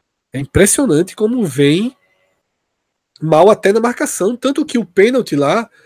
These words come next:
que abre a contagem do Sport, começa numa falta de Sander, puxando o cara, derrubando. Não tem conseguido prevalecer na marcação.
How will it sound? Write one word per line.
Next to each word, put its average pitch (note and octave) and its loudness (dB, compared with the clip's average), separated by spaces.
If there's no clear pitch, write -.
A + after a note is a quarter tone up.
que D3 0
abre E3+ 0
a C#3 -14
contagem C#3 -6
do C3 -10
Sport, D#3+ -10
começa A3+ -4
numa F#4 -2
falta G#3+ -2
de - -12
Sander, D#3 -4
puxando G#3 -2
o C4+ -4
cara, D#3 -4
derrubando. D3+ 0
Não F3+ -2
tem A#3+ -2
conseguido G3 0
prevalecer E3 0
na D3+ -4
marcação. D#3 -8